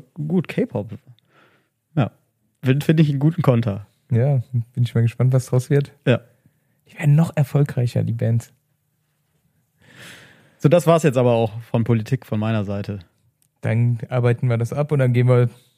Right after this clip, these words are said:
Speaker 2: rüber zum Fußball,
Speaker 1: Gehen
Speaker 2: ne?
Speaker 1: wir rüber zum Fußball. Freust du dich denn schon? Hast du Vorfreude? Weil die Stimmung im Land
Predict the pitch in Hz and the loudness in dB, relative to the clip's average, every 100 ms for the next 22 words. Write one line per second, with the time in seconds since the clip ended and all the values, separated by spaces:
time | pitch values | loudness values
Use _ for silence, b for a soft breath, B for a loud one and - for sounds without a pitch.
0 | _ 131 135 139 160 147 233 - 127 127 | _ -2 0 0 -2 -2 -4 -2 2 4
1 | 127 120 139 - 143 165 190 117 110 - | 4 4 0 0 -2 -2 -4 -2 -4 0
2 | 156 208 165 127 131 117 120 131 - 135 | 2 2 0 0 0 0 0 0 0 -2
3 | - 151 - 196 190 123 120 - 151 180 | 0 -2 0 0 2 0 -2 0 0 2
4 | 196 139 127 139 170 | 0 0 0 0 -2